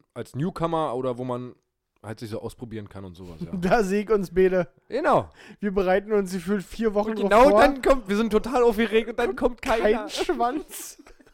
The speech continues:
Speaker 2: <laughs> Und wir so, äh, Entschuldigung.
Speaker 1: Entschuldigung. <laughs> Nee, was dann aber, worauf ich hinaus wollte, dann sind wir ins Auto gestiegen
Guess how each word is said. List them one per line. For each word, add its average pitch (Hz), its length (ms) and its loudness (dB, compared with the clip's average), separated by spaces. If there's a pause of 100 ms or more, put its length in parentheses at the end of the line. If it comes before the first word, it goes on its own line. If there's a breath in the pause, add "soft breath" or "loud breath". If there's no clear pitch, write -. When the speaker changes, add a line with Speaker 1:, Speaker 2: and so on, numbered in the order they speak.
(140)
Speaker 2:
<laughs> - 480 -10
Und 359 320 0
wir 370 180 2
so, 359 100 -6 (220)
äh, 147 800 -2 (500)
Entschuldigung. 180 640 -6
Speaker 1:
Entschuldigung. 233 560 -2
<laughs> - 20 -8 (1500 soft breath)
Nee, 170 240 0
was 156 180 -6
dann 185 160 -4
aber, 156 340 -4 (100)
worauf 131 380 -8
ich 123 80 -12
hinaus 127 320 -2
wollte, 127 360 -2 (1080)
dann 98 120 -18
sind 120 140 -8
wir 139 60 -2
ins 120 100 -4
Auto 180 220 -4
gestiegen 147 560 -10